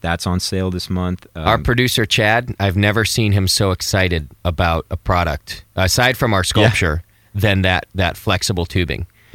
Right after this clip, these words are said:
Speaker 2: I, I, he bought a ca-, he bought a whole box of it. He didn't even go by lengths. He bought a box from you guys because it is with the,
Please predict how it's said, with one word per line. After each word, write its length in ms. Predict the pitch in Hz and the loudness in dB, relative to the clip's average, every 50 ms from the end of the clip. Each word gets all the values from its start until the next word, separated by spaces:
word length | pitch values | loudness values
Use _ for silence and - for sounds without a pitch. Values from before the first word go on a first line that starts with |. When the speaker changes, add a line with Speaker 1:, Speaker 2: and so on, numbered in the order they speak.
| - | -2
Speaker 2:
I, 340 | - 104 104 107 104 101 104 | 0 2 2 2 2 2 2
I, 40 | 113 | 2
he 140 | 110 117 131 | 2 2 2
bought 220 | 120 135 131 117 | 2 2 2 0
a 20 | 107 | 0
ca-, 200 | - - 120 90 | -2 -2 -2 0
he 80 | 113 113 | 0 0
bought 180 | 92 123 113 | 2 2 2
a 40 | 107 | 2
whole 160 | 101 120 110 | 2 0 0
box 380 | 85 87 98 95 98 98 - - | 0 2 2 2 2 0 0 -2
of 80 | 92 | -2
it. 100 | 78 76 | -2 -2
He 60 | 80 85 | -2 0
didn't 120 | 90 101 104 104 | 2 2 2 2
even 100 | 98 95 | 2 0
go 140 | 98 95 | 0 0
by 180 | 87 90 85 87 | 2 2 0 0
lengths. 500 | 85 85 87 85 82 76 - - - - | 0 0 0 0 0 -2 -4 -6 -6 -4
He 120 | - 87 | -4 -2
bought 200 | 78 85 87 85 | 0 0 0 0
a 40 | 82 | 0
box 340 | 76 - 87 87 92 - - | -2 0 0 0 0 -2 -4
from 160 | - 107 90 | -4 -2 -2
you 80 | 85 80 | -2 0
guys 320 | - 80 76 73 73 76 | 0 -2 -2 -2 -2 -4
because 400 | - - 85 - - 98 92 87 | -4 -6 -4 -2 -2 -2 0 0
it 80 | 101 104 | 0 0
is 320 | 127 160 170 120 104 104 | 0 0 0 -2 -4 -4
with 220 | 110 113 110 98 95 | -2 -2 -2 0 0
the, 200 | 101 98 92 | 0 0 0